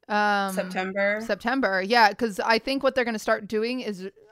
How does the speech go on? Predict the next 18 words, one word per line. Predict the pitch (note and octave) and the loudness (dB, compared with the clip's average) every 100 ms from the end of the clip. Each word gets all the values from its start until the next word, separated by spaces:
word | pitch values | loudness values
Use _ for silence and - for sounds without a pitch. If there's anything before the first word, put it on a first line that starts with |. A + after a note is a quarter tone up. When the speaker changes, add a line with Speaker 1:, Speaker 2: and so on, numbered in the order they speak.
| - | -2
Speaker 1:
I | A3 | -2
read | G#3 A3+ A3 | 0 0 0
this | C4 A#3+ | -2 -2
on | A3 G#3 F3+ | -4 -4 -4
World | G3+ G#3 | -2 -2
Health | F#3+ G3 G3 | -4 -4 -4
Organization. | A3 A3+ B3 A#3+ A#3+ - C4 C4+ _ _ _ - | -6 -6 -6 -6 -6 -8 -10 -10 _ _ _ -4
They | A3 | 0
have | A3+ G#3 | 0 0
these | A3 A3 F3+ | -4 -8 -6
vaccine | F3 G3+ - A#3+ G#3+ G3 | -2 0 -2 -8 -8 -6
passports | - F3 - - B3 C4 - | -4 -4 -6 -6 -4 -4 -6
essentially | A3 A3 G#3+ A3 G3 | -8 -6 -4 -4 -4
to | |
show | F#3+ - F#3+ | -4 -2 0
that | F#3+ F#3 | 0 -2
you're | F#3+ | -2
vaccinated. | E3+ - G3+ G#3+ A#3 B3+ | -2 -2 -6 -6 -6 -8